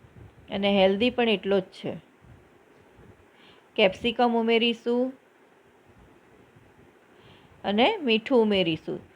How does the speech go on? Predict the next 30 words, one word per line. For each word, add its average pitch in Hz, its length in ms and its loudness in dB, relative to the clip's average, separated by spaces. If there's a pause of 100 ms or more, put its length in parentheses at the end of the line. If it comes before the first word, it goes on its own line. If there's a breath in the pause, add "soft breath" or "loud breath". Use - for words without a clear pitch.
(280 soft breath)
આપણે 226 340 4
જ્યારે 233 320 6
મગ 220 280 2
બાફ્યા 220 400 2
ત્યારે 208 260 2
પણ 254 200 -2
મીઠું 240 360 -2
ઉમેર્યું 233 480 0
હતું 254 440 -6
અને 214 440 0
ચોખા 208 340 2
બાફ્યા 220 400 4
ત્યારે 202 280 0
પણ 254 200 -6
થોડું 233 280 0
મીઠું 202 320 -4
ઉમેર્યું 226 480 2
હતું, 220 280 -4 (360 loud breath)
એટલે 220 440 2
વેજીટેબલના 220 760 2
ભાગનું 202 420 2
મીઠું 202 400 -2
આપણે 254 300 -2 (100)
ઉમેરવાનું 180 680 0
છે. - 340 -14 (1300)
હવે 190 220 2
આપણે 214 300 2
ટામેટાં 220 580 0
ઉમેરી 170 300 -2
દઈશું. 151 500 -12